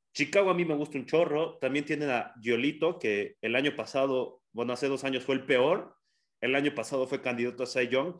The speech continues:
y este año, o sea, así increíble es el béisbol, cómo cambian las cosas. Y este año, digo, no, o sea, está siendo un poco opacado por ellos dos, pero, pero no ha bajado la consistencia, ¿no? Te sigue tirando más de, luego, cinco, cinco o seis ponches al, en un trabajo abridor, y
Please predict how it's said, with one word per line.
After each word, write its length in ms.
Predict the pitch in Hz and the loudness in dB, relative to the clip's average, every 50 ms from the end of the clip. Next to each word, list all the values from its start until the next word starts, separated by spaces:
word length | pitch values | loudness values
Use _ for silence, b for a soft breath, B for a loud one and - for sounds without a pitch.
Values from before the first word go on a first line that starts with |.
| b b b b _ _ | b b b b _ _
y 160 | 117 117 127 | 0 2 2
este 280 | 131 127 - - 127 123 | 2 2 2 2 4 4
año, 240 | 123 123 127 131 127 | 4 2 0 -4 -6
o 40 | - | -8
sea, 140 | - - - | -12 -12 -12
así 320 | 92 95 - - 113 113 110 | -12 -12 -10 -8 -4 -4 -4
increíble 440 | 107 101 107 101 95 104 104 107 101 | -4 -4 -6 -6 -6 -6 -6 -6 -8
es 100 | 104 110 | -8 -8
el 60 | 87 | -6
béisbol, 340 | 104 120 120 160 180 175 - | -6 -6 -4 -6 -8 -10 -12
cómo 220 | - 104 104 104 | -12 -12 -10 -8
cambian 200 | 107 110 113 113 | -8 -6 -6 -8
las 120 | 117 - | -8 -8
cosas. 320 | - 165 160 151 160 - b b b b b b b b b _ _ | -8 -8 -8 -8 -10 -12 b b b b b b b b b _ _
Y 180 | - 123 135 147 | 0 4 4 4
este 260 | 147 151 151 175 160 | 4 4 4 4 6
año, 400 | 147 147 156 160 170 170 170 - 123 | 6 6 4 4 2 2 0 -2 -6
digo, 280 | 120 120 117 117 117 117 | -4 -2 -2 -2 -2 -4
no, 480 | 117 113 117 120 123 123 123 127 127 - | -6 -6 -2 0 2 2 4 2 2 0
o 120 | - 113 113 | -4 -10 -8
sea, 200 | - 104 95 92 | -6 -6 -8 -8
está 220 | - - - 113 | -6 -6 -6 -4
siendo 200 | - 135 123 123 | -2 -2 -2 -2
un 80 | 123 110 | -2 -4
poco 220 | 113 110 - 131 | -4 -4 -2 -2
opacado 380 | - 113 - 127 123 120 117 - | -2 -2 0 2 2 2 2 0
por 120 | 107 110 | -2 -2
ellos 160 | 113 117 104 | -2 -2 -2
dos, 160 | 110 139 160 | -2 -4 -4
pero, 320 | - - 107 101 90 - _ _ _ _ _ | -4 -4 -4 -4 -6 -8 _ _ _ _ _
pero 220 | - 120 120 120 | 2 2 4 4
no 80 | 123 147 | 4 4
ha 40 | 151 | 2
bajado 280 | 139 - 156 151 139 | 4 2 2 0 0
la 80 | - - | 0 -2
consistencia, 560 | 117 104 95 110 - - 156 156 139 117 107 | -6 -8 -8 -10 -6 -2 -2 -2 -2 -4 -4
¿no? 180 | 104 123 156 - | -4 -4 -6 -6
Te 80 | - | -10
sigue 200 | - - 127 143 | -8 -4 -4 -4
tirando 360 | 143 - 110 113 120 120 120 | -2 -2 -2 -2 -2 -2 -2
más 200 | 110 117 117 110 | -2 -2 -4 -2
de, 180 | 120 110 104 - - | -2 -2 -2 -2 -4
luego, 420 | 107 110 120 123 110 - - - _ _ _ _ | -2 0 2 2 0 -2 -6 -14 _ _ _ _
cinco, 400 | - - - 139 143 139 - - - 107 110 - | -8 -4 -2 -2 -2 -4 -6 -12 -14 -14 -14 -16
cinco 340 | - - 127 135 147 143 190 | -6 -4 -2 -2 -2 -2 -4
o 20 | 170 | -4
seis 200 | - 127 120 - | -4 -4 -6 -4
ponches 420 | - 113 120 117 - 120 - - | -6 -6 -4 -4 -4 -6 -6 -8
al, 220 | 92 90 87 87 b b b b b b b b - | -10 -14 -14 -16 b b b b b b b b -6
en 200 | 107 110 120 131 | -4 -4 -2 -4
un 100 | 123 127 | -4 0
trabajo 380 | 131 131 123 120 117 - 127 | 0 2 2 2 0 -2 -2
abridor, 360 | 120 117 123 120 117 127 156 | -2 -2 -2 0 0 -2 -2
y 220 | 190 135 - b | -4 -6 -10 b